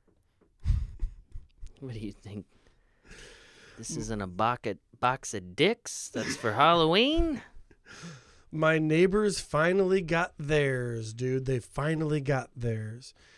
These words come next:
Speaker 2: And
Speaker 1: Finally got their what? <laughs>
Speaker 2: I'm about to tell you.
Speaker 1: Oh.
Speaker 2: Remember the moped neighbors that I've talked about before?
Speaker 1: I do.
Speaker 2: Well,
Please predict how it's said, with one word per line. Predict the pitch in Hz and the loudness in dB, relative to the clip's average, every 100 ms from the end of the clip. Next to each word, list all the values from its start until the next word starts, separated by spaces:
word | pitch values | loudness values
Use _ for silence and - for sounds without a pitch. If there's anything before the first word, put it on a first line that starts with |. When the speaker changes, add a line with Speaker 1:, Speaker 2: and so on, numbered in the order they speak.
| _ _ | _ _
Speaker 2:
And | 147 139 135 131 123 117 - _ _ _ _ _ _ _ | -2 0 0 -2 -6 -10 -16 _ _ _ _ _ _ _
Speaker 1:
Finally | 117 131 120 | -8 -6 -4
got | 110 113 | -6 -6
their | 98 90 | -6 -6
what? | 120 127 - | -6 -6 -10
<laughs> | _ - | _ 2
Speaker 2:
I'm | - - - - - - - - - - - - - - - | 6 6 4 -2 -4 -8 -8 -10 -10 -10 -14 -18 -20 -20 -20
about | - - - | -20 -20 -20
to | - | -16
tell | - - _ | -18 -18 _
you. | _ _ _ _ - 92 | _ _ _ _ -20 -20
Speaker 1:
Oh. | 85 _ _ _ _ _ _ _ _ _ - - - | -20 _ _ _ _ _ _ _ _ _ -20 -20 -6
Speaker 2:
Remember | 139 165 160 | 0 0 0
the | 135 | 0
moped | 135 156 156 175 165 | 2 2 2 0 0
neighbors | 165 165 165 165 156 | -2 -2 -2 -2 -2
that | 151 | -4
I've | 143 - | -6 -4
talked | 156 151 175 | -4 -4 -4
about | 160 165 | -4 -4
before? | 165 156 180 175 170 165 - _ | -6 -8 -6 -8 -8 -14 -20 _
Speaker 1:
I | 104 | -18
do. | 90 82 80 _ _ _ _ | -16 -18 -18 _ _ _ _
Speaker 2:
Well, | 135 139 139 131 123 | -4 0 0 -2 -6